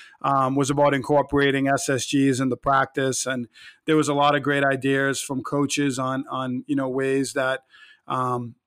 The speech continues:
you know, you, to break down different parts of the game that, that you might not think about,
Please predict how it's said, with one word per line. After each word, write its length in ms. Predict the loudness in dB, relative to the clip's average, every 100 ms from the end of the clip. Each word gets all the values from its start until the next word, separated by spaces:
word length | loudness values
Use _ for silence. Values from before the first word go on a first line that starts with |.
| _ -12 -2
you 80 | 0
know, 80 |
you, 260 | 2 2 0 -4
to 80 |
break 260 | 0 2 2
down 240 | 2 2
different 280 | 2 -2 -2
parts 280 | 2 0 0
of 60 | -4
the 80 |
game 360 | -2 0 0 0
that, 260 | 0 -2 -6
that 120 | -4
you 80 | -2
might 220 | 0 -2
not 260 | -2 -6 -4
think 180 | -4 -4
about, 400 | 0 0 0